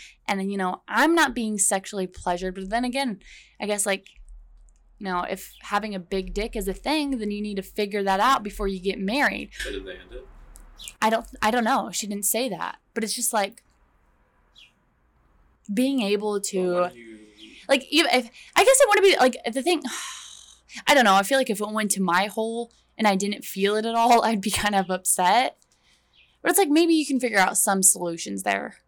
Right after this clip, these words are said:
Speaker 1: But it's like, why would you wanna be on a vibrator the rest of your life? Maybe he can get a penis, maybe he can put on a strap on. I mean, worst <laughs> comes to worst. But, like, but it's just, like,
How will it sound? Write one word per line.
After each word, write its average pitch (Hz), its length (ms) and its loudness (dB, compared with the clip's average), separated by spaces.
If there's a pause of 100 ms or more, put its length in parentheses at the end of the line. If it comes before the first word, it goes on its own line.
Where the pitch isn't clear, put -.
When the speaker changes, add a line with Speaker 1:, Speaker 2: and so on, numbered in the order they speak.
(120)
Speaker 1:
But 262 100 0
it's 254 80 -2
like, 214 140 -2
why 233 240 2
would 226 120 -2
you 220 60 -4
wanna 208 140 -2
be 190 120 0
on 180 140 0
a 175 60 0
vibrator 170 560 0
the 165 100 -6
rest - 260 -6
of 190 60 -6
your - 100 -8
life? - 400 -10 (460)
Maybe 269 200 2
he 254 100 -4
can 277 120 2
get 262 140 0
a 247 40 -2
penis, 247 420 -2
maybe 262 280 2
he 285 280 0
can 233 180 0
put 196 160 0
on 170 180 0
a - 20 -14
strap - 360 -2
on. - 280 -10 (1120)
I 240 60 0
mean, 190 400 -4 (580)
worst 254 320 0
<laughs> - 0 -
comes 285 300 6
to 226 100 2
worst. 247 180 -4 (360)
But, 262 160 2 (200)
like, 247 320 2 (420)
but 294 260 4
it's 294 100 0
just, 415 160 4
like, 330 340 4